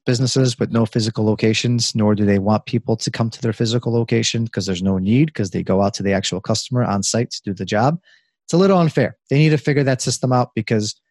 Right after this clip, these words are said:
naturally, kinda take a look. Take a look at restaurants and take a look at, um, a, a, a,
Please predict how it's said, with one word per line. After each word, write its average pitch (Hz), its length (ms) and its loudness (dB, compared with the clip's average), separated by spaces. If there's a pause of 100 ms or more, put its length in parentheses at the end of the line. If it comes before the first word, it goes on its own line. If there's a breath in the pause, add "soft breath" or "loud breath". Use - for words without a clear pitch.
(120)
naturally, 147 640 0 (140)
kinda 147 160 0
take - 240 0
a 175 40 6
look. 135 220 2
Take 175 200 0
a 180 40 4
look 180 160 4
at 147 80 4
restaurants 160 600 2 (300)
and 117 100 -2
take 143 180 0
a 147 40 4
look 139 340 2
at, 117 360 2 (840)
um, 107 400 0 (160)
a, 107 180 -4
a, 120 140 -2 (220)
a, 107 100 -2